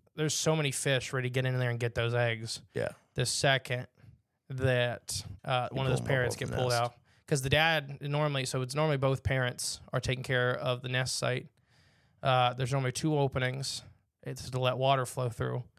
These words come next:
Speaker 1: But places like Indian Lake and some of our other Ohio and Midwest lakes that have flatheads, there's no current. I mean, there is a little current, but not enough to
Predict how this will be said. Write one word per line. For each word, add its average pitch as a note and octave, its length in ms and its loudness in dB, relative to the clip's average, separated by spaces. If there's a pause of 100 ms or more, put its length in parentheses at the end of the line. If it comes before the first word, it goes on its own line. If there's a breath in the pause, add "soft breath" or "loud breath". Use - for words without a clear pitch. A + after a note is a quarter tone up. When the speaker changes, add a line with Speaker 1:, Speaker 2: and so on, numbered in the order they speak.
(520 soft breath)
Speaker 1:
But C3 280 0 (240)
places B2+ 300 -2
like A#2+ 180 -2
Indian C3 440 0
Lake B2 580 -2 (180)
and C3 220 -6
some C3 160 -4
of B2 100 -4
our B2 160 2
other B2+ 220 0
Ohio B2 560 2
and B2 140 -2
Midwest B2+ 440 0
lakes B2+ 260 -2
that C#3 80 -4
have B2+ 220 2
flatheads, B2 600 -2 (380)
there's A#2+ 100 -4
no A#2+ 100 0
current. C3+ 380 0
I C3 40 -6
mean, C3+ 160 -2
there C3+ 140 2
is C#3+ 120 2
a B2+ 80 -2
little C#3 280 2
current, C3 300 -4
but C#3 80 -4
not C3+ 140 2
enough C3 240 0
to A#2+ 180 -2